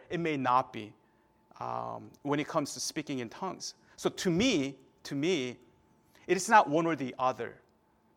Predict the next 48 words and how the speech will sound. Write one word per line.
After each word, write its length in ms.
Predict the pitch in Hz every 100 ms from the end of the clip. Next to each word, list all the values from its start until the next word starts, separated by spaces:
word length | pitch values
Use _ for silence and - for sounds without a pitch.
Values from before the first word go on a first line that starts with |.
| _ -
Uh, 440 | 117 110 107 107 - _ _ _ _ _ _ _ _ _ -
it 100 | -
can 140 | 233
be 80 | 208
both. 400 | 143 220 - - _ _ _ _ _ _ _ _ _ _ _
Once 180 | 156 160
again, 220 | 156 120 147
I 100 | 151
cannot 400 | 160 185 165 151
be 120 | 135
sure. 680 | - - - 156 151 160 180 - -
I 120 | 151
don't 120 | 180
know 40 | 170
if 120 | -
any 140 | 151 156
one 180 | 147 151
of 80 |
us 140 | 139 -
can 160 | 151
be 80 | 127
so 220 | 120 156
sure, 300 | 131 - 160
a 60 | 135 -
hundred 320 | - 170 156
percent 260 | 147 139 123
sure, 400 | - 185 180 - - _ _ 135
right? 140 | 110 - -
And 100 | 147
I, 300 | 160 170 156
I 40 |
don't 140 | 185 170
even 240 | 143 127
know 140 | 147
where, 340 | 151 135 117 - -
you 60 | -
know, 80 | 127
what, 220 | 135 -
uh, 280 | 135 120 104
wh-, 240 | 123 135
where, 300 | 139 135 123
uh, 80 | 131 - - - - _ -
Pastor 260 | 175 151
Jay 260 | 135 131 123 -
stands 360 | - - 175 165
on 100 | 131
this 220 | 120 -
either. 320 | 139 156 104